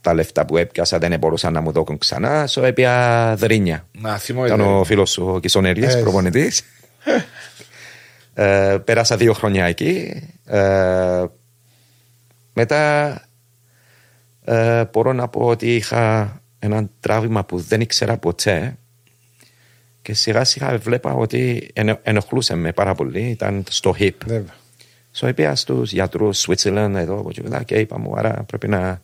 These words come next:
Speaker 3: Σταμάτησε.
Speaker 1: σταματήσει.» Ήμουν τριάντα ένα χρόνων, λέω, «No chance να σταματήσω.» Είχα, έβαλα στο μυαλό μου
Speaker 3: Ω.
Speaker 1: από μικρό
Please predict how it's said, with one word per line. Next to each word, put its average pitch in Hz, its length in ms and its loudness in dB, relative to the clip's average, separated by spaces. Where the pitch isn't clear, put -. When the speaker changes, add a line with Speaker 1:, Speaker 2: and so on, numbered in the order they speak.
Speaker 3:
Σταμάτησε. 107 520 -2
Speaker 1:
σταματήσει.» 107 420 -2
Ήμουν 95 200 -2
τριάντα 95 320 2
ένα 101 160 0
χρόνων, 117 280 -4
λέω, 82 220 -2
«No 82 60 0
chance 67 260 -6
να 65 80 -8
σταματήσω.» 73 480 -8
Είχα, 95 420 -2
έβαλα 101 520 0
στο - 180 -6
μυαλό 90 320 2
μου 95 120 2
Speaker 3:
Ω. 85 40 0
Speaker 1:
από 85 160 -2
μικρό 95 480 -2